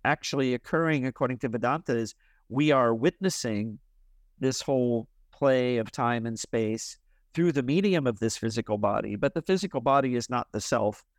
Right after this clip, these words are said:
And, uh, it could be analogized to, uh, a chariot,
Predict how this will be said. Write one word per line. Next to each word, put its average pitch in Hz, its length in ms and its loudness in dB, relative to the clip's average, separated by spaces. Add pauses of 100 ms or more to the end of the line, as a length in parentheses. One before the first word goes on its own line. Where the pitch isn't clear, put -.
(360)
And, 127 540 0
uh, 113 220 4
it - 200 -2
could 127 160 -4
be 139 140 2
analogized 127 960 0
to, 123 460 2 (400)
uh, 113 420 4
a 120 60 -2
chariot, 143 640 2